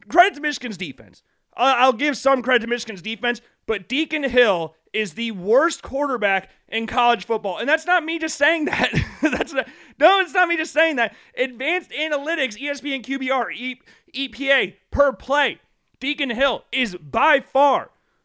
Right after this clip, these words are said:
the worst in college football. The best is Jayden Daniels. The top five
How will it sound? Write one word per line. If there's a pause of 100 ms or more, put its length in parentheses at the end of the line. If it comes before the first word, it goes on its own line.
(140)
the
worst
in
college
football.
The
best (160)
is
Jayden
Daniels. (480)
The
top (180)
five